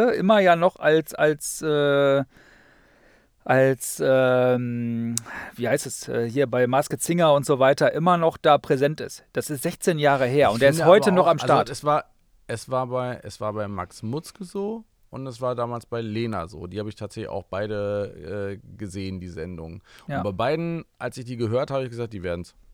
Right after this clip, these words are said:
Speaker 2: Da brauche ich gar nicht mehr weiter gucken, die gewinnen.
Speaker 1: Ja.
Speaker 2: Und wenn die
Speaker 1: Das
Speaker 2: nicht gewinnen, dann ist das, dann ist das, äh, gefaked und, äh, keiner hatte Ahnung.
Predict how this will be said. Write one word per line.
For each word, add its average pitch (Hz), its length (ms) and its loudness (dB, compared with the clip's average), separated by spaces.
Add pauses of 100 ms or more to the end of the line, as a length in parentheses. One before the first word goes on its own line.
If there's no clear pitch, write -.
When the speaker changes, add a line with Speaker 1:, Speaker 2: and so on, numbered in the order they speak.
(140)
Speaker 2:
Da 104 60 -10
brauche 120 180 0
ich 127 60 0
gar 135 80 -4
nicht 139 80 -2
mehr 123 120 -2
weiter 147 240 -2
gucken, 123 300 -10
die 117 80 -10
gewinnen. 117 300 0 (120)
Speaker 1:
Ja. 190 260 4
Speaker 2:
Und 117 120 -6
wenn 123 100 -2
die 131 60 -2
Speaker 1:
Das 135 80 0
Speaker 2:
nicht 156 160 -2
gewinnen, 160 400 0
dann 131 160 -6
ist 139 160 -6
das, 135 240 -2
dann 123 240 -4
ist 123 180 -10
das, 135 320 -4
äh, 120 480 -4
gefaked 123 600 -4
und, 147 560 -8
äh, 143 280 -4
keiner 139 320 -6
hatte 127 200 -6
Ahnung. 135 420 -6